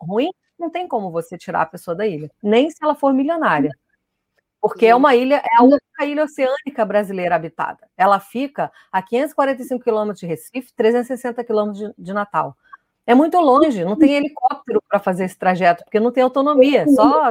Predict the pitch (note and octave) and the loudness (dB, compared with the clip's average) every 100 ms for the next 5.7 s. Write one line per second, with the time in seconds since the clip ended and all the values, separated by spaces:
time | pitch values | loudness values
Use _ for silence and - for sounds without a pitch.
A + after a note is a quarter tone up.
0 | - G#3+ G3+ F3+ _ _ _ - A#3+ D#4+ | -2 -2 0 -2 _ _ _ -6 0 0
1 | D4+ D4+ C#4 C#4+ C#4+ D#4 D4+ C#4 C#4+ D4+ | 0 -4 0 0 2 0 -2 -4 0 2
2 | D#4+ D#4+ D#4+ C#4+ C4 - _ _ _ _ | 2 2 0 -2 -2 -4 _ _ _ _
3 | _ _ _ _ _ - F#3+ C#4+ C#4+ D#4 | _ _ _ _ _ -8 -2 0 2 2
4 | D4+ B3+ D4+ E4+ - - A#3+ C4 B3+ E3+ | 2 0 -4 -6 -12 -2 0 0 -4 -8
5 | E3+ C4 E3+ - D3+ C#3+ C3 | -6 -6 -10 -10 -10 -12 -14